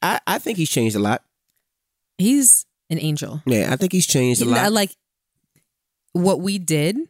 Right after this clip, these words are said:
Speaker 2: literally worked like a charm.
Speaker 1: Yeah, very respectful.
Speaker 2: It worked like a charm.
Speaker 1: Over and extra. Put like this. We have a, a, a little dog, right?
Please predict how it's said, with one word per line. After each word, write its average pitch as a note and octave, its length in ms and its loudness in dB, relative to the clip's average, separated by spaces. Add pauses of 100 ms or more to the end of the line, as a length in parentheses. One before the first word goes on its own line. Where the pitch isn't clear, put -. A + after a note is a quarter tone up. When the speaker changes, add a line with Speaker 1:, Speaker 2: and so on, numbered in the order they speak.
(160)
Speaker 2:
literally D3+ 680 -4
worked C#3 340 -4
like B2+ 140 -10
a B2+ 40 -8
charm. - 400 -12
Speaker 1:
Yeah, F3+ 120 0
very C3 280 0
respectful. F3 800 0
Speaker 2:
It E3 40 0
worked F3 520 -2 (180)
like D#3 560 -4 (200)
a C#3 220 -4 (120)
charm. C3+ 600 -4
Speaker 1:
Over C#3+ 440 2
and D3+ 160 0
extra. B2 500 -2 (200)
Put F#3+ 120 2
like F3+ 180 0
this. F2+ 300 -2 (480)
We E3+ 140 2
have F#3 220 0
a, D3+ 40 2
a, B2 360 0
a A#2 80 2
little C3 240 0
dog, F#2 400 -4
right? G2+ 220 0